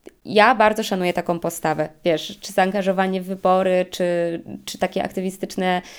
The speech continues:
działania, no to właśnie myślę, że one fajnie też wpływają na Polonię w Polsce i jedni będą chcieli się odciąć, jakby nie oceniam tych wyborów,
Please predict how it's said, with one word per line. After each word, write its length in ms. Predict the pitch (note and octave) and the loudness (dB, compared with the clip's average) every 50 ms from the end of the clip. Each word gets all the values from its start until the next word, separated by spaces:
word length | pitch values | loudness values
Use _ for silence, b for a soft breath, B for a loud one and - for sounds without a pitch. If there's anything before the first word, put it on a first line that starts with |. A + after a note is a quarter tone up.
| B B - | B B -2
działania, 480 | G3 G3+ F#3+ F3+ F#3 F#3+ G#3 A3+ A3+ G#3+ | 2 4 4 6 6 4 4 2 0 0
no 120 | G3+ F#3+ | -2 -2
to 440 | G3 - G3 F#3 F#3 F#3 F#3 F#3 F3+ F3+ | 0 0 2 2 2 4 2 2 2 0
właśnie 500 | F#3 F#3 - - F#3+ F#3 F#3 F3+ F3+ F3+ | -2 -4 -2 -2 -2 -2 -2 -2 -2 -4
myślę, 260 | F3+ F3+ - - F#3+ | -4 -6 -4 -2 -2
że 100 | F3+ F#3 | 0 0
one 120 | F3+ F#3 F#3 | 0 -2 -2
fajnie 320 | F#3 G3+ F#3+ F#3 F#3 F3+ | 0 0 0 0 0 -2
też 160 | - F3+ - | -4 -6 -8
wpływają 600 | - - - F#3 F3 F#3 F3 F3 F3+ F3+ F3 F3 | -6 -6 -4 -2 2 2 2 2 2 0 -2 -4
na 340 | F3 F3 E3+ E3+ E3 E3 E3+ B B B B B B | -4 -4 -4 -4 -4 -6 -8 B B B B B B
Polonię 360 | - G3+ F#3+ F#3+ F#3 F#3 F3+ F#3 | 2 2 4 4 2 2 0 -4
w 80 | - | -2
Polsce 560 | - - E3+ E3+ E3+ - - - A#3 A#3+ B3+ | -2 0 0 0 -2 -4 -2 2 4 4 4
i 120 | B3+ A#3+ A3+ | 4 4 4
jedni 300 | B3 C#4 C4+ C#4 D4 C4+ | 4 4 6 4 2 4
będą 280 | - A#3 A3+ A3+ A3+ | 2 2 2 0 -2
chcieli 280 | A3 - - A3+ G#3 G3+ | -2 -2 0 0 0 0
się 180 | G3+ - G3 - | -2 -2 -2 -2
odciąć, 580 | F#3+ F#3 - - - G#3+ A#3 C#4 C#4+ - - - _ _ _ _ _ - | -2 -2 -4 -4 -2 0 0 0 -2 -4 -8 -16 _ _ _ _ _ -16
jakby 300 | G3 F#3 - - G3 G3 | -16 -12 -6 -2 0 0
nie 140 | F#3+ G3 | 2 2
oceniam 380 | F#3+ G3 - F#3+ F3+ F3 E3+ F3 | 0 0 0 -2 -2 -2 -2 -4
tych 180 | F3 F3+ F3 E3+ | -4 -6 -6 -6
wyborów, 500 | F3+ F3 - F3+ F3+ F#3 A3 C4+ C#4 | -6 -4 0 0 2 4 2 2 0